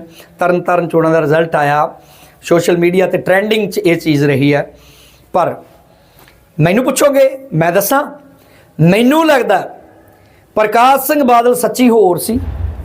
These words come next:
ਸੁਖਬੀਰ ਬਾਦਲ ਸੱਚੀਓ ਹੋਰ ਆ। ਬੰਦੇ ਦੀ ਅਗਵਾਈ ਦਾ ਬੜਾ ਵੱਡਾ ਫਰਕ ਆ ਤੇ ਸੱਚਮੁੱਚ ਅਕਾਲੀ ਦਲ ਦੀ ਵਾਪਸੀ ਇੰਨੀ ਛੇਤੀ ਸੰਭਵ ਨਹੀਂ। ਹਾਂ, ਝਾੜੂ ਵਾਲਿਆਂ ਦਾ ਜਾਣਾ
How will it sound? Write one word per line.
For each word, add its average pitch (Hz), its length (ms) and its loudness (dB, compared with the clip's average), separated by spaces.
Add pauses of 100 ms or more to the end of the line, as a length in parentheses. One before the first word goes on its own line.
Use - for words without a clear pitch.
(140)
ਸੁਖਬੀਰ 220 540 0
ਬਾਦਲ 226 320 2
ਸੱਚੀਓ 233 420 -2
ਹੋਰ 208 240 2
ਆ। 196 140 0 (460)
ਬੰਦੇ 196 460 0
ਦੀ 214 160 0
ਅਗਵਾਈ 196 300 0
ਦਾ 196 140 0
ਬੜਾ 170 220 0
ਵੱਡਾ 151 260 -2
ਫਰਕ 151 340 -4
ਆ 180 120 -2 (840)
ਤੇ 247 120 2
ਸੱਚਮੁੱਚ 254 720 -2 (440)
ਅਕਾਲੀ 240 380 0
ਦਲ 233 160 0
ਦੀ 214 120 -2
ਵਾਪਸੀ 190 380 -2
ਇੰਨੀ 185 180 2
ਛੇਤੀ 175 500 -2 (160)
ਸੰਭਵ 185 420 -2
ਨਹੀਂ। 165 320 0 (420)
ਹਾਂ, 160 220 -2 (540)
ਝਾੜੂ 208 300 0
ਵਾਲਿਆਂ 277 340 2
ਦਾ 285 160 2
ਜਾਣਾ 202 480 0